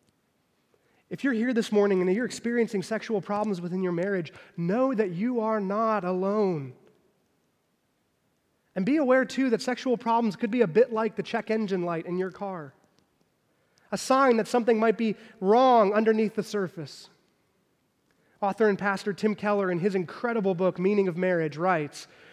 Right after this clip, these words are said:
"Unless your marital relationship is in a good condition,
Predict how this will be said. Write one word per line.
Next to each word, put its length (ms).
"Unless 320
your 140
marital 480
relationship 680
is 120
in 80
a 40
good 380
condition, 560